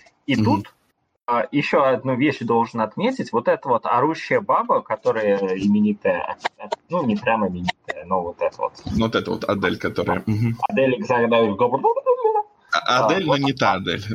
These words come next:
Speaker 2: да.
Speaker 1: Да, да. И вот она, она классная. То есть она, по идее,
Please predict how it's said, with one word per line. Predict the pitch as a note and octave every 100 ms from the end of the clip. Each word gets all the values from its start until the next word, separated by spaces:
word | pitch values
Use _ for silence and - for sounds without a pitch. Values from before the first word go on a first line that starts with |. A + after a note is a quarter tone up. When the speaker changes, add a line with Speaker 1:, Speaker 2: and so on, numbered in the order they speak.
| -
Speaker 2:
да. | G2 A2+ - - E3+ B2+ _ _ _
Speaker 1:
Да, | - -
да. | - - C3 -
И | E3
вот | D3 G#3 F3+
она, | A#2+ D#3+ - B2
она | A2+ A#2
классная. | A#2+ - - G2+ G#2+ G2+ - G#2+ F#2+ F2 -
То | A#2+
есть | B2+ -
она, | C3 B2+ G#3+
по | - D3
идее, | B2 A2 F#3